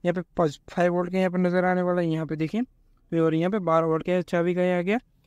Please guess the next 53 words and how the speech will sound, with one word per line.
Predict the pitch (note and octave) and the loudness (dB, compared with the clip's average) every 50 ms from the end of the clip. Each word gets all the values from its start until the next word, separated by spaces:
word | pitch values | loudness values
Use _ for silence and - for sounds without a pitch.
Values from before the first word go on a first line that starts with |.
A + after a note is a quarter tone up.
| _ _ _ - | _ _ _ -2
और | E3 E3 E3 | 0 0 2
यहाँ | F3 F#3 F#3+ | 2 2 0
पे | G3+ | 0
कुछ | G3+ - G3 E3 | -2 -2 -2 -2
देखिए | F3 F3 - G3+ G#3 | -2 -2 0 -2 -2
तो | G#3 - _ _ _ - - | -4 -4 _ _ _ -2 0
आपको | F3 F3 - - G#3 | 0 0 2 0 0
मैनुअल | G#3+ G3 F#3 F3+ F#3 G3 G3 A3 B3+ C4 A3+ | 2 2 2 2 2 2 2 2 2 2 2
ट्रांसमिशन | A3 G3 F#3 F3+ - - F#3 E3 G3+ G3+ F#3+ | 0 0 -2 -2 -4 -6 -6 -2 -2 -2 -2
की | F3+ F#3+ | 0 -2
वजह | F3 E3+ E3 F3+ | -2 -2 -2 -2
से | E3+ - F#3+ | -2 -2 -2
यहाँ | F#3 F3+ | -2 -2
पे | F3 G3 | -2 -4
ऑटोमेटिक | - F3+ F#3 E3 F#3 G3 F#3 F3+ G3+ F#3 | -4 -4 -2 -2 0 0 0 0 -2 -2
ट्रांसमिशन | - F3 D#3 - F#3 E3+ F3 G#3+ G#3 | -2 -2 -2 -2 -4 -4 -2 -2 0
with | F#3 G#3 B3 - - - | 2 0 0 0 -4 -16
सीएनजी | D#3 - F3 E3+ E3+ E3+ E3+ | -10 -4 -4 -2 -2 -2 -2
में | E3+ F3 | -2 -2
कर | D#3+ - F3 E3+ | 0 0 0 0
दिए। | F#3 G3+ G#3+ - _ - - - _ - | 0 0 -2 -2 _ -20 -20 -18 _ -4
न्यूट्रल | F3 F3 F#3 F#3 G#3 G#3 G3+ | -2 -2 0 0 0 0 2
यहाँ | G3+ G3+ G3 | 2 0 0
पे | G3+ F#3 | 0 0
रिवर्स | E3+ F3 F3+ G3 G3 F#3 - | 0 0 0 0 0 0 0
है | F#3 | -2
और | F3 F3+ G3+ | 0 0 -2
यहाँ | A#3 - _ _ _ _ - F#3 F3+ F3 | -4 -6 _ _ _ _ -4 -2 -2 0
पे | F#3+ | 0
मैनुअल | F#3+ F#3 F3 F3 E3+ F3 E3+ | 0 0 0 0 0 0 0
भी | E3 G3+ A#3 | 0 0 -2
चला | - - G3+ F3 E3+ F3 F3 | 0 0 0 0 0 0 -2
सकते | - E3+ D#3+ C#3+ - | -2 -2 -2 -2 -2
हो | E3+ | -4
इसके | D#3 - - F#3 | -4 -2 -2 -2
अंदर। | F#3 F#3+ G3+ G#3+ - _ _ _ _ _ _ _ - | 0 0 0 -2 -4 _ _ _ _ _ _ _ 0
और | F3+ E3+ E3+ E3+ | 2 2 4 4
यहाँ | E3+ F#3 F#3+ F#3 | 2 2 0 2
पे | G3 | 0
कुछ | F#3+ F#3 F#3+ F#3 | 0 0 0 0
ऐसे | F#3+ F3 F#3 | 0 0 0
मिलने | F#3 F#3 F3+ F3 F3+ | 0 0 0 0 0
वाले | F3 F3 F3 E3+ E3+ | 0 0 0 0 0
हैं | E3+ | -2
इसकी | E3 - - - A#3+ C4+ - _ _ _ _ _ - | -4 -6 -4 -2 -2 -2 -2 _ _ _ _ _ -6
हैंड | - F3 E3+ E3+ | -2 -2 0 0
ब्रेक | F3+ G#3 G#3 F#3 | 0 0 0 0
और | F#3 F3+ | 0 0
यहाँ | F3+ F3 | 0 0
पे | E3 E3+ | -2 -2
टू | F#3+ F#3+ | -2 -2
कप | - - F3 E3+ E3+ | -2 -2 -2 -2 0
होल्डर, | F3+ F#3 F#3 G3 G#3 | 0 2 2 2 0